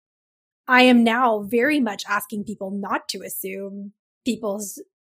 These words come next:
sexual orientation based on their gen-, their, their partner's genders, right? And so it's something that I wish I had done differently,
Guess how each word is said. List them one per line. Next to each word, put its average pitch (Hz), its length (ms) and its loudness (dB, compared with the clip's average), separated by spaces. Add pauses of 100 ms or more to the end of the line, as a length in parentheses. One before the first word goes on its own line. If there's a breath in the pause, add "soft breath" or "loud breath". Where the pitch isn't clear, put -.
(100)
sexual - 340 -6
orientation 208 640 -6
based 196 300 -10
on 208 140 -6
their 233 120 -4
gen-, 269 260 -6
their, 220 400 -2
their 214 160 -10
partner's 214 460 -10
genders, 269 640 -6
right? 254 220 -2
And 220 120 -4
so 196 300 -6 (480 loud breath)
it's 247 200 -8
something 214 320 -6
that 190 260 -10 (720)
I 262 140 4
wish 285 200 0
I 254 80 2
had 247 160 -4
done 233 180 -2
differently, 220 680 -10